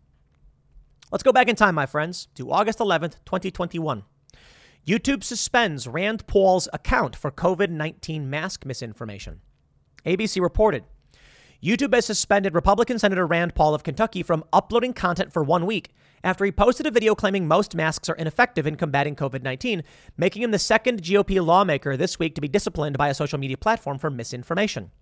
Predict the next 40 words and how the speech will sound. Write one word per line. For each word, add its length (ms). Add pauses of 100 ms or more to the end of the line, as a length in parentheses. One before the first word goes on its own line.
(680)
It's 100
fascinating. 460 (920)
Um, 440 (840)
it's 200
technically 400
true 240
that's 220
why 320
YouTube 460
did 180
this, 300 (420)
but 220
I 160
think 340
A 140
B 180
C 220
News 280
needs 220
to 160
issue 260
a 80
correction 460
and 80
update. 380 (380)
And 100
I'm 120
not 240
coming 340
down 240
on 80
them 160
for 100
not 240
doing 180
it 80
right 200
now. 200
I 100
think 280